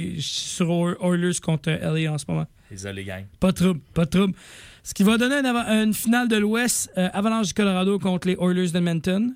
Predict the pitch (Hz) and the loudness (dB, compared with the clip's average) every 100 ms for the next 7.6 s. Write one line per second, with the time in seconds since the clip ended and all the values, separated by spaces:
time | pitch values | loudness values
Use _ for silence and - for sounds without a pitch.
0 | - 170 180 202 233 240 240 196 202 190 | 2 2 4 2 2 2 2 2 2 2
1 | 180 196 180 170 156 160 160 - 165 170 | 2 2 2 0 0 0 -2 0 0 0
2 | - - 151 165 160 - 151 147 - 156 | 0 -2 0 0 0 0 0 0 2 0
3 | 156 156 160 139 143 139 - 175 165 147 | 2 0 0 0 -2 -2 0 2 2 0
4 | 147 160 - - - - - 160 156 160 | 0 -2 -6 -18 -8 -6 2 4 4 2
5 | 160 151 151 147 156 175 156 156 160 156 | 2 0 0 0 0 0 0 0 0 0
6 | 147 143 160 - 160 147 151 151 - _ | -2 0 -2 2 2 2 2 -4 -8 _
7 | _ - _ - 240 143 | _ -20 _ 2 2 2